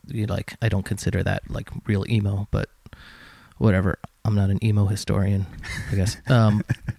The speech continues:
Speaker 1: uh, like, it, it did become hot topic-ified, and it kinda became a joke, you know, and, like, so when our band ended, I feel like there was this general sense of shame from, like,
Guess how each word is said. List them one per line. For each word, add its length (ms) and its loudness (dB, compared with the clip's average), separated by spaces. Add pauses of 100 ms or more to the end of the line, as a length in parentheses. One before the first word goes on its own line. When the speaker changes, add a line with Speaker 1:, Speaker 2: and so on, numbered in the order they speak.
(600)
Speaker 1:
uh, 300 8 (100)
like, 400 4
it, 240 4
it 120 4
did 140 4
become 380 4
hot 260 2
topic-ified, 800 2 (100)
and 560 0 (460)
it 240 4
kinda 220 6
became 220 6
a 40 4
joke, 360 4
you 60 4
know, 180 6
and, 120 4
like, 140 2
so 180 4
when 160 4
our 180 6
band 380 4
ended, 520 2 (300)
I 160 4
feel 280 4
like 220 4
there 120 6
was 160 6
this 120 4
general 520 4
sense 340 0
of 100 0
shame 460 2
from, 220 0
like, 200 0